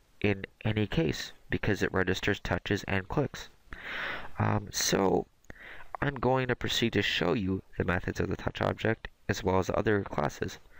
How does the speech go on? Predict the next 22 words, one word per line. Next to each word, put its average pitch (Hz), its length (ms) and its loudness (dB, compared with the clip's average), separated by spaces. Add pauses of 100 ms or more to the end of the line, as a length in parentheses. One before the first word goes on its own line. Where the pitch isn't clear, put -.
(420)
So - 200 2
we 104 100 6
have 104 120 4
our 92 120 4
book 113 240 0
object, 123 480 2
our 95 100 2
title 107 320 0
text - 340 -2
object, 98 380 0
and - 60 -4
our 90 80 0
touch - 320 -2
object, - 460 -6
right? 104 200 0 (400)
So - 200 0
when 110 240 -2
you 135 100 -4
click - 260 -2
the 110 140 0
next, 117 440 -2 (720)
um, 92 280 0